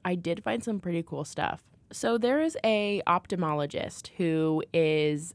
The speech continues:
a founder at the Midwest Eye Institute of Kansas City. Um, his name is John C. Hagan the third.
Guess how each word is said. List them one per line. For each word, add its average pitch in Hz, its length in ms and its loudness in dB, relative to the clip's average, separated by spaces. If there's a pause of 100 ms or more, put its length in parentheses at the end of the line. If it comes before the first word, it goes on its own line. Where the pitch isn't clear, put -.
a 156 420 0
founder 226 680 2
at 170 280 -2
the 175 180 0
Midwest 175 580 0
Eye 156 200 -2
Institute 180 580 -4
of 170 160 -2
Kansas 160 400 -6
City. 156 400 -6
Um, 196 180 4
his 226 220 2
name 226 240 2
is 202 100 0
John 180 380 2
C. 185 340 -2
Hagan 175 480 0
the 160 80 -2
third. 156 400 -2